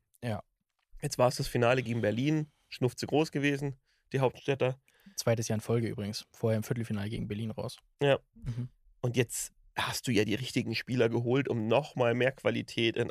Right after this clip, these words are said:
Speaker 2: eigentlich schon Qualität-Overload reinzukriegen.
Speaker 1: Hundert Prozent.
Speaker 2: Und jetzt wäre natürlich der nächste Schritt dann einfach, dass du den Titel auch mal holst. Und wenn du da parallel Champions Hockey League und Spengler Cup erfolgreich spielen willst,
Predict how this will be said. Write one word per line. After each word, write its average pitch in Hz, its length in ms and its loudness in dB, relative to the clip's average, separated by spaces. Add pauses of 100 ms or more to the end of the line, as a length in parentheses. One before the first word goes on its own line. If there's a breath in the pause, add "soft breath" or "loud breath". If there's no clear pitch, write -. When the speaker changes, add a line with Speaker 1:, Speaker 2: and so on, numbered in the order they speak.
Speaker 2:
eigentlich 131 540 0
schon 123 120 -4
Qualität-Overload 117 840 0
reinzukriegen. 123 580 -4 (100)
Speaker 1:
Hundert 117 200 0
Prozent. 104 400 -6 (800 loud breath)
Speaker 2:
Und 120 100 -4
jetzt - 240 -4
wäre 117 120 6
natürlich 120 340 2
der 117 120 0
nächste 120 280 0
Schritt - 220 -4
dann 117 80 0
einfach, 113 180 0
dass 120 140 -4
du - 60 -4
den 113 140 0
Titel 127 240 -4
auch 98 140 0
mal 113 160 0
holst. 127 500 -4
Und 113 60 -6
wenn 110 100 -2
du 107 60 -6
da 107 80 4
parallel 117 500 0
Champions 113 320 -4
Hockey 131 200 -4
League 117 180 -6
und 113 120 -6
Spengler 135 300 0
Cup - 200 -2
erfolgreich 131 580 2
spielen 117 300 -6
willst, - 360 -10